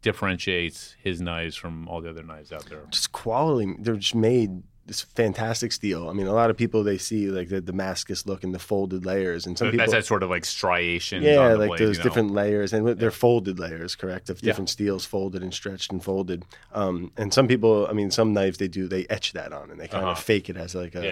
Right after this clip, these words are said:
Speaker 1: yeah, yeah.
Speaker 2: a, but it's just quality steel. It gets unbelievably sharp. Um, one of my favorite things about Bob's knives is the shape of his, of his,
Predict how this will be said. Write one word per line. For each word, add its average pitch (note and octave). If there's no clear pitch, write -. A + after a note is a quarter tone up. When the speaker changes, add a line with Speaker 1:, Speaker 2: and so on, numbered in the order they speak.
Speaker 1:
yeah, D#2+
yeah. F#2
Speaker 2:
a, G2+
but F#2+
it's A#2+
just -
quality A2+
steel. G#2+
It G2
gets -
unbelievably G#2+
sharp. F#2
Um, F#2
one D#3
of F3+
my D#3
favorite A#2
things F#2
about F2+
Bob's F2+
knives F#2
is F#2
the F#2+
shape F#2
of E2
his, E2+
of F#2
his, E2+